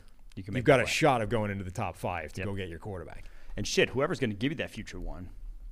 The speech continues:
Speaker 1: may not be good.
Speaker 2: Right.
Speaker 1: You know, if it's Colts, if it's Panthers,
Speaker 2: And that's the thing,
Speaker 1: whoever
Speaker 2: right?
Speaker 1: it
Speaker 2: The
Speaker 1: is,
Speaker 2: Colts, the
Speaker 1: that
Speaker 2: Colts
Speaker 1: could be
Speaker 2: have,
Speaker 1: the one, you know?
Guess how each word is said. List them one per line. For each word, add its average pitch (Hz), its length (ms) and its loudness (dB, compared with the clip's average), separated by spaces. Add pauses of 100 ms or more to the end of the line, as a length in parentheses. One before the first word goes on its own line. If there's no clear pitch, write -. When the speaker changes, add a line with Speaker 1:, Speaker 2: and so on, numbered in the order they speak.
(140)
Speaker 1:
may 110 140 -4
not 160 160 0
be 113 100 -6
good. 113 300 -6 (140)
Speaker 2:
Right. 113 180 4
Speaker 1:
You 127 60 6
know, 131 180 10
if 135 100 2
it's 139 160 -6
Colts, 180 400 4
if 139 60 -10
it's 113 100 -10
Panthers, 156 640 0 (100)
Speaker 2:
And 123 80 -2
that's 127 160 -2
the 110 60 -4
thing, 104 220 -2
Speaker 1:
whoever 113 180 4
Speaker 2:
right? 123 40 4
Speaker 1:
it - 20 8
Speaker 2:
The 131 80 8
Speaker 1:
is, 95 60 2
Speaker 2:
Colts, 123 340 2
the - 100 -6
Speaker 1:
that 123 100 -2
Speaker 2:
Colts 143 220 6
Speaker 1:
could 170 140 8
be 135 60 4
Speaker 2:
have, 95 140 0
Speaker 1:
the 90 60 -6
one, 82 260 -10
you 101 100 -8
know? 107 180 -8